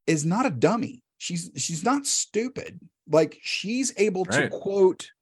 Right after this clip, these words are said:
Speaker 1: you know, the rules of Federation, the different, the different, uh,
Speaker 2: Nuances.
Speaker 1: Yeah, the different nuances again, and goes ri-, 'cause Pike does too,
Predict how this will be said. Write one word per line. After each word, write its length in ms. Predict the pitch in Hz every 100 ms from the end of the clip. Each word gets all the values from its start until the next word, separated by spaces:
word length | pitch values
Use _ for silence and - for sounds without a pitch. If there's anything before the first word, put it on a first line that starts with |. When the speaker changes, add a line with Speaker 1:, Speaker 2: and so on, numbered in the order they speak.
| _ _ -
Speaker 1:
you 100 | 165
know, 180 | 165 156
the 120 | 151
rules 520 | 147 175 190 190 165
of 140 | 160
Federation, 720 | - 185 175 170 175 - 180 165
the 100 | 135
different, 420 | - - 165 - _ _ _ _ _ -
the 120 | 139
different, 500 | 131 180 180 165 135
uh, 360 | 151 139 127 117 _ _
Speaker 2:
Nuances. 720 | 104 135 156 95 - 90 - - _
Speaker 1:
Yeah, 180 | 147 208
the 100 | 147
different 360 | 127 208 220 151
nuances 640 | 151 196 190 180 190 175
again, 400 | 139 127 208 233 -
and 180 | 151 147
goes 300 | 165 143 117
ri-, 360 | 120 165 127
'cause 280 | 123 151 120
Pike 400 | - - 131 139
does 280 | 185 185 175
too, 400 | - 269 233